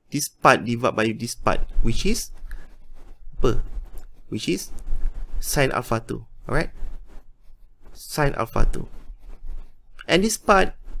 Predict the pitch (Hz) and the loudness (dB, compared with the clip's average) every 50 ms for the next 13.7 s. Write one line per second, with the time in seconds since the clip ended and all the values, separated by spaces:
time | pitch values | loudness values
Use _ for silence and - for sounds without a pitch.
0 | - - - - - 135 143 135 160 147 - - - - 143 170 185 208 226 220 | -4 -4 -8 -6 -4 -4 0 2 2 0 0 -2 0 2 2 2 4 2 0 0
1 | - - - - 165 170 165 156 143 143 143 143 143 143 139 - 147 131 - - | -2 -8 -6 0 4 4 6 6 4 2 2 2 2 2 2 2 2 0 0 -2
2 | - - - - - - _ _ _ _ _ _ _ - - - - _ _ _ | -6 -12 -14 -14 -18 -20 _ _ _ _ _ _ _ -20 -20 -20 -20 _ _ _
3 | _ _ _ _ _ _ _ _ _ - 147 143 139 139 135 131 135 135 135 123 | _ _ _ _ _ _ _ _ _ 2 4 4 4 4 2 0 -2 -2 -4 -2
4 | 131 143 131 - - _ _ _ - - - - - _ _ _ _ _ _ _ | -2 -2 -2 -2 -4 _ _ _ -20 -20 -18 -20 -20 _ _ _ _ _ _ _
5 | _ _ _ _ _ _ _ _ _ _ _ _ - 147 143 151 165 175 180 185 | _ _ _ _ _ _ _ _ _ _ _ _ 4 6 8 8 8 8 6 4
6 | 170 151 165 165 151 170 170 - - 139 160 196 - - - - - - - - | 4 6 4 4 4 4 2 4 4 4 4 4 2 -4 -10 -14 -18 -16 -14 -12
7 | - - - - - - - - - - 180 175 175 185 180 - - - 117 123 | -12 -10 -10 -10 -10 -12 -16 -8 0 4 6 8 8 6 4 0 -4 -8 -8 0
8 | 131 151 147 - - 127 123 123 120 - - - 90 98 98 117 - - - 120 | 2 4 4 4 2 2 2 2 0 0 -2 -2 -2 -2 -4 -4 -2 0 2 2
9 | 117 123 127 139 131 - 120 - - - - - - - - - 113 - - - | 2 2 2 2 2 2 2 -2 -6 -8 -6 -4 -2 -2 -2 -2 -2 -4 -4 -8
10 | - - - - - - - - - - - 156 131 123 127 160 190 202 - - | -10 -10 -10 -8 -10 -6 -4 -2 0 2 0 0 0 2 4 4 4 4 4 2
11 | 123 123 131 127 127 - - - 123 143 165 202 220 160 139 120 123 123 127 131 | 2 2 4 2 2 0 -2 -2 0 2 2 2 2 0 -2 -2 -2 2 4 2
12 | 73 - 127 147 185 220 - - - - - - - _ - - - 127 127 127 | 4 4 4 4 2 2 -2 -8 -14 -14 -14 -14 -14 _ -8 -2 2 2 2 2
13 | - - - 156 160 170 170 - 160 156 170 170 - | -2 -4 -2 0 0 0 0 0 0 0 0 -2 -4